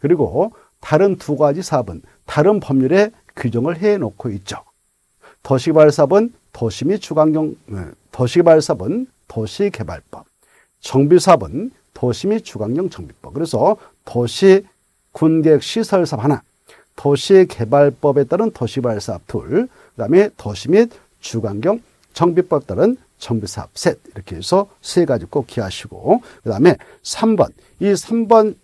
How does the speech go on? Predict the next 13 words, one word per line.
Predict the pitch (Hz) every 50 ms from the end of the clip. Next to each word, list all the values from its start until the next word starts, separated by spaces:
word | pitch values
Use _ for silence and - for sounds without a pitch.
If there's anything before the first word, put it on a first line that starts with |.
| _ _ - -
유형의 | 123 135 143 143 143 202 202
문제가 | 185 143 120 123 147 123 110 107 123 - _ _
또 | - 196 185 180
출제될 | - - - 220 220 220 214 - - 190 160 139 165 180 180
가능성이 | - - 127 117 123 123 113 - 127 117
높으니까 | 110 117 127 - - 190 170 - - - - - 180 233 - _ _ _ _
잘 | - - 175 170 160
봐두셔야 | - 127 87 - - - -
돼요. | - - - - _ _ _ _ _ _ _ _ _ - - - - _ _ _
아, | - 135 131 127
기반시설 | 131 - - - 135 175 175 180 175 - 202 202
종류가 | - 156 139 139 135 143 180 185 - -
약 | 247 - -